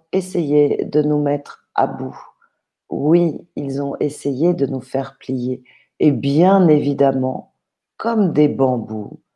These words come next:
nous avons plié. Comme des tas d'hommes politiques cachés et publics plient en ce moment pour apparaître, selon le regard de l'autre,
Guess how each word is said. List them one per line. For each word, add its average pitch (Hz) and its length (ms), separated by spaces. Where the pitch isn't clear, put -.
nous 127 240
avons 117 280
plié. 123 680
Comme 151 320
des 135 200
tas 165 520
d'hommes 139 400
politiques 131 880
cachés - 640
et - 40
publics - 640
plient - 440
en 151 140
ce - 240
moment 131 380
pour 139 240
apparaître, 127 960
selon 151 480
le 143 160
regard 131 400
de 123 120
l'autre, 117 440